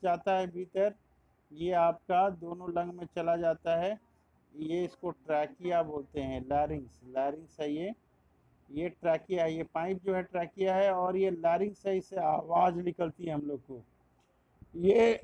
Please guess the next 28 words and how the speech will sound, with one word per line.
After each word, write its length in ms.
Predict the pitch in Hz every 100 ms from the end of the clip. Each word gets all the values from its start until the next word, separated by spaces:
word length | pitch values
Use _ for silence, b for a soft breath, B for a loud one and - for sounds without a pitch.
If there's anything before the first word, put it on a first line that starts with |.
| 147
लैरिंग्स 640 | 151 165 175 190 226 190
जाके 420 | 202 202 202 214
ये 180 | 220 214
ब्रोंकियल 640 | 180 175 185 196 - 220 208
ट्यूब 340 | - 214 214
बनाता 500 | 196 180 151 151 143
है, 140 | 135 135
लैरिंग्स 560 | 139 151 160 190 -
लंग 300 | 165 165 170
में 180 | 175 175
ब्रोंकियल 500 | 156 151 156 - 170
ट्यूब 240 | - 180 165
बनाता 460 | 160 156 - 175
है 80 | 208 - - - - -
और 220 | 160 170
यहाँ 240 | 175 175 170
पे 100 | 190
बहुत 540 | 170 151 165 196 190
सारे 280 | - 175 180
ब्रोंक्यूल्स 960 | 165 151 156 165 156 175 175 180 170 156
होते 300 | 143 - 147
हैं, 100 | 135
उसी 320 | 135 - 175
में 140 | 170
हवा 360 | 156 139 151 156
आता 460 | 143 143 - 156 160
है 100 | 151
और 260 | 170 208